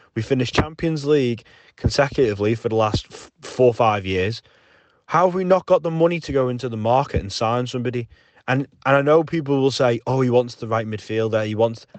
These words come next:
uh, all for it. I understand that. But if you don't go and get someone, we are gonna be so far behind, and we're not gonna have a title charge.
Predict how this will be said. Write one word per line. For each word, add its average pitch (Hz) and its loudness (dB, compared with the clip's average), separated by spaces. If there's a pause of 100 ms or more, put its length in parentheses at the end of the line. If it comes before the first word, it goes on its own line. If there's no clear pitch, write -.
(160)
uh, 120 -6 (220)
all 135 6
for 117 4
it. 123 -4 (120)
I 117 2
understand 123 -2
that. 117 -6 (420)
But 135 4 (160)
if 131 0
you 151 -2
don't 156 2
go 139 4
and 127 -2
get 123 0
someone, 104 -2 (180)
we 120 0
are 135 4
gonna 123 0
be 107 -8
so 127 0
far 127 -2
behind, 110 -4
and 101 -8
we're 104 -4
not 113 -4
gonna 110 -4
have 113 0
a - -10
title 113 -2
charge. 107 -2